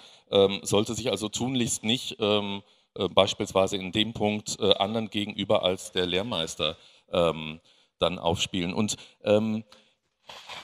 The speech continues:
ich habe gerade, als Sie nochmal die, die C O zwei Bepreisung genannt haben, habe ich mir gedacht, äh, ja, aber, ähm, das ist halt leider nicht die Lösung des Problems. Ähm,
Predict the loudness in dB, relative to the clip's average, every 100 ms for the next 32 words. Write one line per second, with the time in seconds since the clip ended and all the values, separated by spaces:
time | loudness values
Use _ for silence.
0 | -8 -4 -2 0 6 6 6 4 2 4
1 | 2 6 6 6 0 -6 -6 -4 2 4
2 | 2 -4 -12 -6 2 4 4 0 -2 0
3 | 2 2 0 0 0 2 0 0 -2 2
4 | 2 2 -2 -6 -14 2 2 2 2 2
5 | 2 -4 -6 2 4 6 8 8 6 4
6 | 2 2 -4 -8 -12 -20 -20 _ _ _
7 | -4 -2 -2 -2 2 0 4 4 4 4
8 | 4 2 0 -6 -4 -4 2 2 2 -2
9 | -4 -4 -2 0 0 -2 -6 -6 -4 2
10 | 4 4 0